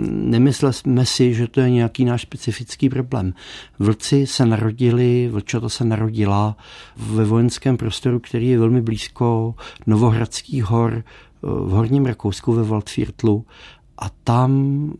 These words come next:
eh, se jaksi hejtman, i tam spravuje jaksi župy nebo země, hejtman zemský, tak hejtman rozhodl, že se po nich bude střílet gumovými projektily.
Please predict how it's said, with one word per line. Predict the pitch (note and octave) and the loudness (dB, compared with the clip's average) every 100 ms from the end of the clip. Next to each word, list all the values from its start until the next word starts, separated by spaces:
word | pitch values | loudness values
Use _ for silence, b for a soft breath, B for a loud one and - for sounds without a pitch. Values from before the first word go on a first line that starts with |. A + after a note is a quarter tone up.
| - | -14
eh, | - - A#2+ B2 D#3+ E3 | -10 -8 -8 -8 -10 -10
se | - - B2+ B2 A#2+ B2 - B2+ C#3 - - | -8 -2 0 0 0 -4 -8 -8 -10 -10 -8
jaksi | A2+ - | -6 0
hejtman, | A#2 A2+ - A#2+ A2+ A2 A#2 - b b b b b b b _ - - | 0 0 0 2 2 2 -2 -6 b b b b b b b _ -18 -10
i | |
tam | - G#2+ | -2 -2
spravuje | G#2+ - G#2 G#2 G#2+ A2 G#2+ | -2 0 0 2 2 2 0
jaksi | G2 - A2 G#2+ A#2 - _ _ _ b b b | -4 -2 -2 -2 -8 -14 _ _ _ b b b
župy | G2+ G2 - G#2+ | 0 0 0 0
nebo | G2+ G#2 G2+ | 0 -2 -2
země, | G2+ G2+ G#2+ G#2 A2 | 0 2 2 0 0
hejtman | F#2+ - G#2+ G#2 | -2 0 0 2
zemský, | G2+ G2 - G#2+ G#2+ B B | 0 -2 -4 -6 -6 B B
tak | - | -2
hejtman | A2+ A2+ C3+ | 0 2 2
rozhodl, | B2+ A#2+ C3+ C3 | 2 0 0 0
že | |
se | - | 0
po | B2+ A#2+ | -2 -2
nich | B2 | -2
bude | B2 C3+ | -2 -4
střílet | - - A#2+ A#2 A#2+ | -4 -6 -2 0 -2
gumovými | G#2+ A2+ B2+ B2+ B2+ C3+ | 0 4 4 4 4 2
projektily. | B2 A2+ A#2+ - F#2 - | 2 0 -2 -8 -14 -14